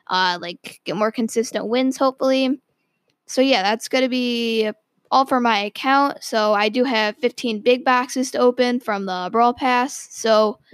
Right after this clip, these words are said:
let's go right into that. So unfortunately, this is not the fifteen big boxes opening segment. Um, somehow the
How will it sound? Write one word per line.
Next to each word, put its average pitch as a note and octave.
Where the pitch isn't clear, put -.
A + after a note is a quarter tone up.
let's B3
go C4
right B3
into A3+
that. F#3+
So A#3+
unfortunately, C#4
this B3+
is A3+
not C4+
the A#3
fifteen A#3
big A#3+
boxes A#3
opening A3+
segment. A#3
Um, A3+
somehow C#4
the G3+